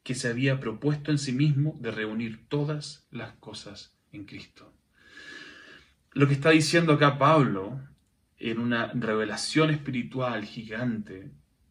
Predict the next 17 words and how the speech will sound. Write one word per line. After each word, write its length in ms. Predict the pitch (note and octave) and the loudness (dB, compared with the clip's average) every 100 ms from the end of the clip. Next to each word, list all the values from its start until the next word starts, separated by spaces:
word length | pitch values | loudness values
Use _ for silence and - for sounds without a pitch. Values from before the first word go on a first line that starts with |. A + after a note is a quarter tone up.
| _ | _
es 160 | - G#2+ | -10 -8
que 500 | - A#2 A2+ - - _ | -8 -6 -6 -8 -16 _
el 160 | A2 | -10
misterio 680 | A2 G#2 - - D#3 E3 E3+ | -8 -10 -12 -8 -4 -2 -2
de 60 | D#3 | 0
la 100 | C3 | 0
voluntad 440 | A#2 A2+ A2 C3 | -2 -6 -4 -4
de 100 | B2+ | -2
Dios 360 | A2+ C3 C3+ B2+ | -2 -2 -4 -6
nos 160 | A2 | -8
fue 180 | - B2+ | -6 -6
revelado 480 | A#2+ A2 G#2+ A2 A#2 | -4 -4 -4 -6 -6
a 60 | A2 | -8
nosotros. 680 | G#2+ - - - - - | -10 -12 -14 -16 -18 -8
Y 80 | B2+ | -6
este 220 | C3+ F#3 | -2 -2
mi-, 180 | F3+ | 2